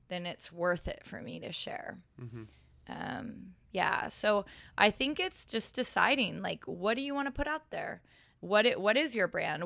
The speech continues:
Speaker 1: What are you trying to accomplish by what you're sharing? Who do you want to attract to your community, your tribe? I,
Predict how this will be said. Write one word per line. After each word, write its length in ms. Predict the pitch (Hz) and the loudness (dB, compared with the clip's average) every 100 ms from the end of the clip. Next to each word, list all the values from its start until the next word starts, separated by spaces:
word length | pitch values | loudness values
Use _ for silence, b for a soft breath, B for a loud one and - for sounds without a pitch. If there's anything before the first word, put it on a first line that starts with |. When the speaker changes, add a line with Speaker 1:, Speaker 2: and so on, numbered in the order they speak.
| 180 | 2
Speaker 1:
What 320 | 214 254 - | 4 4 2
are 120 | - | 0
you 140 | 214 214 | 0 -2
trying 280 | - 208 202 | -2 -2 -2
to 80 | |
accomplish 720 | 170 - 185 185 175 - - - | -6 -4 -2 -2 -4 -6 -4 -2
by 180 | 175 160 | 0 0
what 200 | 160 - | -2 -4
you're 140 | - | -6
sharing? 640 | - 180 151 139 117 - - b b | -4 -4 -4 -6 -10 -14 -16 b b
Who 200 | - 233 | 0 2
do 60 | 233 | 4
you 200 | 226 196 | 4 2
want 380 | 175 190 - - | 4 4 2 -4
to 300 | - 165 160 | -2 0 0
attract 800 | - 160 - 160 - - - - - b b - | -2 -4 -6 -6 -6 -8 -12 -16 -16 b b -12
to 140 | - | -4
your 440 | 165 160 139 - 170 - _ - | 0 2 2 0 -4 -16 _ -8
community, 540 | 185 165 160 160 156 | -4 -2 -2 -2 -4
your 200 | 131 - | -4 -6
tribe? 460 | - - - - - | -2 0 2 0 -2
I, 400 | - 202 214 208 | 8 10 10 8